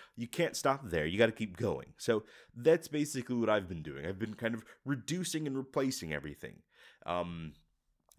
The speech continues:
now, the good thing is, wh-, like, I've, I've been in a place a lot where I have an oven. And one thing that I like to do is I just cut up some chicken, I cut up some broccoli, cut up some potatoes,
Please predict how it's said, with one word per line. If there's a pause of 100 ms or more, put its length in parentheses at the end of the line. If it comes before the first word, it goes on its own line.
now,
the
good
thing
is,
wh-,
like, (300)
I've,
I've
been (120)
in
a
place
a
lot
where
I
have
an
oven. (400)
And
one
thing
that
I
like
to
do
is
I
just
cut
up
some
chicken,
I
cut
up
some
broccoli,
cut
up
some
potatoes,